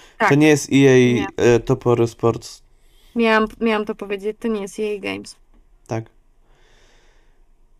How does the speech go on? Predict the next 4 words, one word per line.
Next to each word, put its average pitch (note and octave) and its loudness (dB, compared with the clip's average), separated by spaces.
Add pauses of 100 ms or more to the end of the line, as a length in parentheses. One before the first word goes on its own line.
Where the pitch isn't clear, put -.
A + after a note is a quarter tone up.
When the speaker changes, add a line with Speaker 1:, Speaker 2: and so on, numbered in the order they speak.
(400)
Speaker 2:
E, B2 2 (580)
no D#3+ 0
więc C#4 0
zobaczymy, C#3+ 0